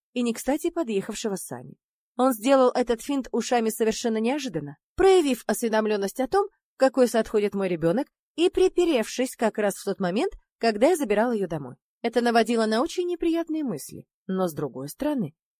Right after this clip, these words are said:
дольше разговор оттягивать в любом случае было нельзя. Но разговора как такового не получилось сегодня, потому что, когда я дико, взмыленная и злая вернулась обратно после целительной беседы с психологом, то увидела вместо одной машины представительского класса перед воротами сада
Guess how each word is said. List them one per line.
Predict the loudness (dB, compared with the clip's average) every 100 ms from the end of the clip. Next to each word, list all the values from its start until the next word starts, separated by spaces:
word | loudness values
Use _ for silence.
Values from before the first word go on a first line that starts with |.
| _ -4
дольше | 4 4 4 4
разговор | 4 4 4 4 2
оттягивать | 2 2 2 -2 -2
в |
любом | -2 0 -2
случае | -2 -6 -4 -4
было | -4 -4
нельзя. | -4 -10 -14 -18 _ _ _ 0
Но | 4
разговора | 4 6 6 8 6
как | 4 0
такового | 0 2 2 0
не | 0 0
получилось | 0 -2 -2 -4 -4
сегодня, | -8 -10 -8 -10
потому | -6 -2 -2 -2
что, | -4
когда | -2 -2 2
я | 2 2
дико, | 0 -2 -4 -14 _ -8
взмыленная | -4 0 -2 -2 -4 -4
и | -2
злая | 0 0 0
вернулась | -2 -2 -4 -4
обратно | -2 0 0 -4
после | -2 -2 -2
целительной | -2 -2 -2 -6 -4 -2
беседы | -4 -4 -8
с | -8
психологом, | -8 -2 0 0 -2 -8 _ _ _ 0
то | 4
увидела | 6 4 4 2
вместо | 2 0 2 2
одной | 2 2 2 0
машины | 0 -2 -2 -2
представительского | -2 -4 0 0 0 -2 -2 -2
класса | 0 0 0 -4
перед | -4 0
воротами | 2 2 2 -4
сада | 0 0 -2